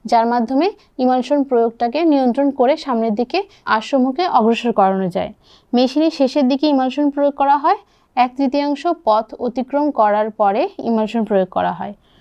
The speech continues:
নির্দিষ্ট দৈর্ঘ্যের ও নির্দিষ্ট ওজনের রোল তৈরি করা হয়, রোল তৈরি করা হয় না, লুজ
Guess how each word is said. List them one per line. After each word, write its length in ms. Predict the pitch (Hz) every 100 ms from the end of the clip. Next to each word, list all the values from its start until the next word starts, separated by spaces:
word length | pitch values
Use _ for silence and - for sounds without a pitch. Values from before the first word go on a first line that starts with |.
| _ -
নির্দিষ্ট 420 | 247 254 277 -
দৈর্ঘ্যের 680 | 320 226 233 233 220 285 349
ও 140 | - 269
নির্দিষ্ট 440 | 240 226 254 - -
ওজনের 440 | 247 240 277 285
রোল 180 | 254 220
তৈরি 200 | 202 214
করা 280 | 208 208 214
হয়, 180 | 254 381 - _ _
রোল 260 | 240 262 269
তৈরি 220 | 262 262
করা 280 | 262 240 247
হয় 300 | 208 214 208
না, 180 | 233 403 _ _ -
লুজ 440 | 226 254 294 -